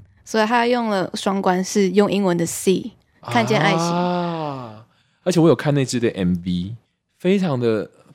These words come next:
Speaker 2: 强欸，跟我们团的风格很像，因为他其实很细说台湾的风格。
Speaker 1: 而且他，他会用民族乐，他的个人特色，
Speaker 2: 嗯。
Speaker 1: 是用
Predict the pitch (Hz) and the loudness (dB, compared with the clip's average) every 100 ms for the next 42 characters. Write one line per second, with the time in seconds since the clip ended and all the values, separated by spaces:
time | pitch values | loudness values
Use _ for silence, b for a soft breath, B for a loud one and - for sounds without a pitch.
0 | _ 151 127 120 107 180 120 117 104 110 | _ 0 2 2 6 6 6 2 0 0
1 | 123 104 80 - 117 147 147 131 123 87 | 0 0 -2 -2 0 2 4 4 4 0
2 | - 110 107 - 76 87 82 85 82 92 | -2 -2 -2 0 0 0 -2 -2 -2 -4
3 | 64 53 320 302 349 349 349 - 311 339 | -8 -6 -4 -2 0 -2 -4 -6 0 2
4 | 330 254 208 214 202 190 202 214 - - | 2 0 0 0 2 2 4 2 -2 -2
5 | 302 320 254 220 - 277 202 240 208 190 | 0 2 0 -2 -2 -2 -2 -2 -2 -2
6 | 196 - - 139 127 113 - 285 277 247 | -6 -8 -10 -10 -10 -8 0 2 2 -2